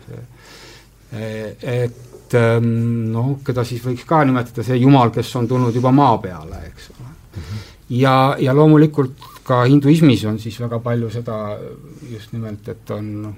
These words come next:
Speaker 1: ka see Jumal, kes on, need jumalad, kes on, äh, kuskil jumalate ilmas, eks ole, need jumalad, kui nad on tulnud siia maa peale, äh, millisel kujul nad on siia tulnud, ja siis on olemas see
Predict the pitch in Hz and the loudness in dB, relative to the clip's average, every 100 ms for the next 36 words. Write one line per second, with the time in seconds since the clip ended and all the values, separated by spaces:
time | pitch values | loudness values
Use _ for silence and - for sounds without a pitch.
0 | - - 107 98 107 123 120 113 113 110 | -18 -20 -14 -10 -4 -2 0 -2 -4 -8
1 | 98 - 104 104 101 101 101 - - 117 | -8 -8 -6 -4 -6 -8 -10 -16 -10 -6
2 | 117 123 120 113 113 - 110 - 107 104 | -2 2 2 2 -2 -8 -10 -6 -6 -4
3 | 101 101 - _ _ _ - _ _ - | -6 -8 -16 _ _ _ -20 _ _ -14
4 | 95 98 - 104 - 101 95 139 143 131 | -10 -10 -10 -12 -10 -8 2 4 4 2
5 | 131 131 131 135 127 123 127 - 127 123 | 0 2 4 4 2 0 -6 -8 -10 -8
6 | 120 - - - 127 127 139 127 120 117 | -10 -16 -20 -6 0 4 6 6 2 0
7 | 123 117 110 110 110 120 120 104 - 123 | 2 2 2 0 0 2 2 0 -4 2
8 | 117 120 139 135 135 135 135 135 123 - | 4 6 4 4 2 4 2 0 -4 -14
9 | - - - - - 120 117 113 113 110 | -20 -20 -20 -20 -8 -4 -2 -2 -2 -4
10 | 110 113 120 110 107 - - - 117 120 | -6 -8 -8 -10 -14 -16 -18 -6 0 4
11 | 131 120 120 117 139 135 120 113 117 113 | 6 4 2 4 6 8 6 4 2 0
12 | 120 117 123 123 120 113 113 - - - | 0 0 0 2 2 0 -4 -16 -20 -20
13 | - - - 107 123 135 127 139 131 131 | -20 -20 -10 0 2 2 0 0 2 4
14 | 139 123 120 - 127 123 120 120 | 4 2 -2 -2 2 4 4 0